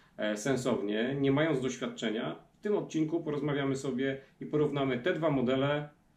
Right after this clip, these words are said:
z dwóch różnych producentów i zobaczymy, jak są wykonane i jak to będzie się przekładało później na zwykłe używanie dla zwykłego śmiertelnika. Pierwsze spodnie są firmy Invader Gear.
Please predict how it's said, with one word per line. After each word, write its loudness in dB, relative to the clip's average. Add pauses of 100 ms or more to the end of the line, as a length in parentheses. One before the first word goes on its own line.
(360)
z -14
dwóch 0
różnych 2
producentów 0 (280)
i -4
zobaczymy, 0
jak 0
są 0
wykonane 2
i -2 (180)
jak -4
to -2
będzie 0
się -4
przekładało 0
później 2
na 2
zwykłe 0
używanie 0
dla 0
zwykłego -2
śmiertelnika. -2 (960)
Pierwsze 10
spodnie 8
są 8
firmy 12
Invader 12
Gear. 10